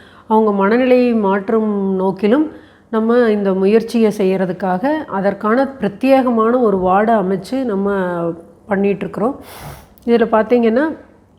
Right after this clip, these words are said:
ஆண்களுக்காக தனிப்பிரிவும் பெண்களுக்கு, பெண்களுக்கு கூட பெ-, ஏன்னா இந்த சொசைட்டில இப்ப பெண்களும் வந்து சிலர் வந்து உபயோகப்படுத்துறாங்க. முதல்லலாம் அப்படி இருக்காது. இப்ப பெண்களும் வந்து அந்த மாதிரி ஒரு போதை பழக்கத்துக்கு அடிமையாவதாக தெரிய வருகிறது. பத்திரிகைகளும் அதர ஊடகங்கள் வாயிலாகவும் நாம் அறிய வருகிறோம்.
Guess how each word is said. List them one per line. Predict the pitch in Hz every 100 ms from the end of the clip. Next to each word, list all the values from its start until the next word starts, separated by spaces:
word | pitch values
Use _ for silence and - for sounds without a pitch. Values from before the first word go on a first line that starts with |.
| _
ஆண்களுக்காக | 214 208 233 220 220 214 202 208 196
தனிப்பிரிவும் | 196 202 190 190 269 247
பெண்களுக்கு, | 202 202 214 214 208 240 269 254
பெண்களுக்கு | 214 254 277 277
கூட | - 226 190 196
பெ-, |
ஏன்னா | 208 196 196 220
இந்த | 262 233 214 208 202 196 190
சொசைட்டில | 208 190 247 240 240
இப்ப | 262 247
பெண்களும் | 202 185 226 247 277 285
வந்து | 262 240
சிலர் | 262 226 220 214 208
வந்து | 208 220 254 254 - - - - 202
உபயோகப்படுத்துறாங்க. | 247 240 233 202 190 208 196 190 190
முதல்லலாம் | 185 214 220
அப்படி | 247 254 196
இருக்காது. | 190 190 196 196 180 285
இப்ப | 254 190
பெண்களும் | 202 202 220 240 269 269
வந்து | 247 233 233 269 254 - - -
அந்த | 220 214
மாதிரி | 208 214 247
ஒரு | 220 196
போதை | 185 196 214
பழக்கத்துக்கு | 226 214 208 202 214 208
அடிமையாவதாக | 196 196 214 208 202 202 214 226 285 285
தெரிய | 208 208 208
வருகிறது. | 190 190 185 220
பத்திரிகைகளும் | 214 214 220 208 190 196 254 220
அதர | 220 220 208
ஊடகங்கள் | 196 202 202 202 190
வாயிலாகவும் | 185 185 185 185 220
நாம் | 233 190
அறிய | 180 190
வருகிறோம். | 190 170 175 240